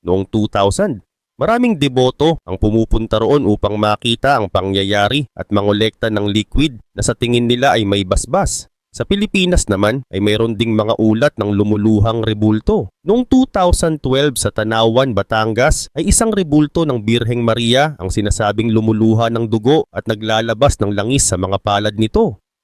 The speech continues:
Maraming tao ang nagpunta upang makita ito, ngunit patuloy itong sinisiyasat ng simbahan upang malaman kung ito ay totoong himala. Number ten,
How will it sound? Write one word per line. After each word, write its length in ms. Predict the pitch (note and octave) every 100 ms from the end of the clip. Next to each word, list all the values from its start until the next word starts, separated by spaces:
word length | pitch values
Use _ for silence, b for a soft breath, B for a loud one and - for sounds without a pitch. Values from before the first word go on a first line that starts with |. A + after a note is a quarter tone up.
| D3
Maraming 320 | G#3 B3 B3
tao 480 | - D#3+ D#3+ F3 F3
ang 160 | C3+
nagpunta 560 | A2+ G#2 A#2 A2 C#3+ D3+
upang 400 | A#2+ A#2 - B2
makita 480 | A2+ - A#2 A2+ G#2+
ito, 400 | A2 G#3 G#3+ G#2 _
ngunit 240 | - F#3+ A#3
patuloy 480 | G3+ - G#3 G#3 G3+
itong 240 | C#3+ E3+ E3+
sinisiyasat 880 | D3 B2+ A#2 C3 B2 A#2+ - D3
ng 160 | A2 G2+
simbahan 560 | A2+ G#2+ G#2+ G#2+ B2+ C#3
upang 320 | G2 G#2+ A2 G#2+
malaman 480 | G#2+ A2 A#2 C#3+
kung 240 | C#3 - A2
ito 320 | A2+ - A#2+
ay 80 | A#2+
totoong 400 | A2+ - A2+ A#2
himala. 400 | A2+ G#2+ G#3 - _ _ _ _ _ _ _ _ _ _ _ _ _ -
Number 340 | C#3+ F3+ F3
ten, 400 | E3+ - A3 C3